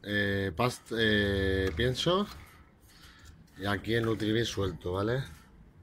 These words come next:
Así con todas las parejas, cuando ya se adapten también al Nutribit, este va automáticamente fuera. Irán dos de pienso y uno de Nutribit.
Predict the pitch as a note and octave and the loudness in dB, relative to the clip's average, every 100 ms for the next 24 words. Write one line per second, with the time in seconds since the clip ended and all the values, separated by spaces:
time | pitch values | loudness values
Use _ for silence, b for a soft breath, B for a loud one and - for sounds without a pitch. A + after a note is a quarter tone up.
0 | - B B B B B B - - G2 | -20 B B B B B B -16 -10 -6
1 | G2 A2 B2 B2 A#2 G#2 A2 G#2+ G#2 - | -4 0 0 0 0 0 2 2 2 0
2 | G2+ A#2+ - C3+ D3+ D3 - G#2 G2+ G#2 | 0 0 0 0 2 0 -4 -2 2 2
3 | A2 A#2+ A2+ A2 - A2+ G#2 G2 G#2 G2+ | 2 0 0 0 -2 0 0 0 0 0
4 | G2+ G2 F#2+ G#2+ A#2 D3+ D#3 - - - | 0 -2 -2 0 4 2 0 -14 -20 -20
5 | - G2+ G#2+ - A#2+ B2 - B B - | -6 -2 -2 -2 0 0 -4 B B -16
6 | - - F#2+ G#2+ G#2 G2+ G#2+ G2+ G#2 G#2 | -14 -6 0 2 2 0 2 0 0 2
7 | G#2+ G#2+ A#2+ B2 B2+ G#2 G2+ F2 F2 B | 2 2 2 0 0 0 0 0 -8 B
8 | B B B G2 G#2+ A2 G2+ G2+ A2+ A2 | B B B 0 2 4 2 0 0 0
9 | A2 B2+ C3 - C3 G#2+ G2+ G2+ G2 E2+ | 2 2 2 0 0 0 2 2 0 -2
10 | F2 F2+ | -6 -6